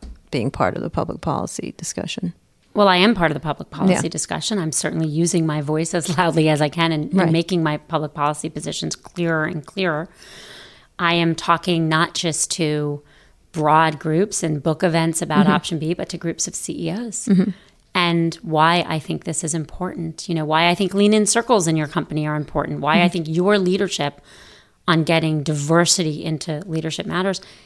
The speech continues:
Speaker 2: and why I think the way we treat our employees. The day after we launched our bereavement leave, I got an email from Lori Golar, our
Speaker 1: Mm-hmm.
Speaker 2: head of, uh,
Speaker 1: Mm-hmm.
Speaker 2: H R, who you know, and it said, "What do?" And it had four companies, X, X,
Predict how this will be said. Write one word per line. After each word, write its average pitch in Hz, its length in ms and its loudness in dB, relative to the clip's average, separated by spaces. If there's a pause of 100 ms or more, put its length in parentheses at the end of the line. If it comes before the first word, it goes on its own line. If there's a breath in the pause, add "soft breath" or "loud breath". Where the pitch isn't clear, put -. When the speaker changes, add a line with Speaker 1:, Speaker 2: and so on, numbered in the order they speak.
(200 loud breath)
Speaker 2:
and 185 140 2
why 170 180 2
I 165 60 -2
think 156 200 -6
the 160 60 -8
way 156 140 -2
we 156 120 -4
treat 156 240 -6
our 151 120 -4
employees. 160 600 -6 (440 soft breath)
The 196 80 2
day 196 240 4
after 180 420 -2
we 165 120 -2
launched 160 340 -4
our 160 120 -2
bereavement 156 520 -2
leave, 147 400 -6
I 180 80 -6
got 156 180 -2
an 156 160 -4
email 160 280 -2
from 151 240 -6
Lori 147 220 -4
Golar, 156 280 -4
our 202 280 -6
Speaker 1:
Mm-hmm. 190 160 4
Speaker 2:
head 156 120 0
of, 143 160 -10 (340)
uh, 214 40 4
Speaker 1:
Mm-hmm. 220 180 8
Speaker 2:
H 170 180 0
R, 160 140 4
who 156 80 0
you 156 60 0
know, 160 200 2 (540 loud breath)
and 175 160 2
it 156 100 -4
said, 147 260 0
"What 190 220 4
do?" 156 280 2
And 160 120 -4
it 143 60 -2
had 147 140 -4
four 156 180 -2
companies, 139 440 -4
X, - 340 -4
X, - 260 -4